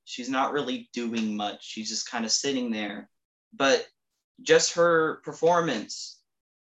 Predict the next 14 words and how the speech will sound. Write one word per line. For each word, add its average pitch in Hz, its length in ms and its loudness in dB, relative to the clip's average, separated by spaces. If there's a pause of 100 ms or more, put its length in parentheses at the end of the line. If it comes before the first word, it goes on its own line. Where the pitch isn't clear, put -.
(140)
the 135 460 2 (180)
camera 160 420 0
captures 135 840 -2 (160)
so 147 320 -4
many 160 360 -2
emotions 139 760 -2
going 139 320 -2
on 123 220 -2
within 113 340 -2
her, 135 400 -4 (380)
where 127 120 6
it's 123 120 0
just 127 180 -2
like, 113 300 -2